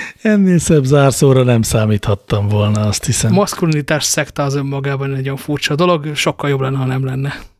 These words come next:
Speaker 1: Így, ezzel, meg azzal, hogy a fekete élet számít. Ezzel búcsúzunk? E, de nem tudom, most elgondolkodtattam magamat, hogy nem nyitotta meg egy hatalmas szálat, amit nem kellett volna megnyitnom.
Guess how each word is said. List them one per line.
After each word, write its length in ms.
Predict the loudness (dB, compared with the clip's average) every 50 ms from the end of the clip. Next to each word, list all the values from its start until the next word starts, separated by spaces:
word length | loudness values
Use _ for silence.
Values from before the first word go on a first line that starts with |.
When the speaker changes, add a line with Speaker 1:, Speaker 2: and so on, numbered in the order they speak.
| _ _
Speaker 1:
Így, 460 | 0 2 2 2 2 0 -4 -10 -16 -18 _ -6
ezzel, 600 | -2 0 0 0 2 0 0 2 2 0 0 0
meg 160 | 0 0 2 2
azzal, 380 | 2 2 2 2 2 2 2
hogy 180 | 2 2 2 2
a 280 | 2 2 0 0 0 -2 -4
fekete 460 | -6 -4 -4 -2 -2 -4 -2 -2 0
élet 300 | 0 0 0 0 -2 -2
számít. 580 | -2 -2 0 0 2 2 0 0 -2 -8 -20 _ _ _ _ _ -20 -20 _ _ _ _ _ _ _ _ _ _
Ezzel 320 | -2 -2 0 0 0 0 0
búcsúzunk? 600 | 0 0 0 2 2 4 4 4 2 0 0 0
E, 160 | 0 0 0
de 200 | 2 0 0 2
nem 180 | 2 2 0 0
tudom, 200 | -2 -2 0 0
most 140 | 0 2 2
elgondolkodtattam 920 | 0 2 0 0 0 2 2 2 2 0 0 0 0 -2 -2 0 0 2
magamat, 420 | 2 2 2 4 4 2 2 2
hogy 120 | 2 0 2
nem 240 | 4 4 4 2 2 -2 -6 -18 -16 -16 -18 -20 -10 _ 0
nyitotta 520 | 2 2 2 2 2 0 -2 0 0 0
meg 180 | 2 2 2 2
egy 220 | 2 2 0 0
hatalmas 460 | 0 -2 0 0 0 2 2 0 0
szálat, 440 | 0 0 0 0 0 0 0 0 0
amit 220 | 2 2 2 2
nem 140 | 0 0 -2
kellett 300 | 0 0 0 0 0 0
volna 200 | 0 2 2 4
megnyitnom. 640 | 4 4 4 4 2 2 0 0 0 2 2 2 2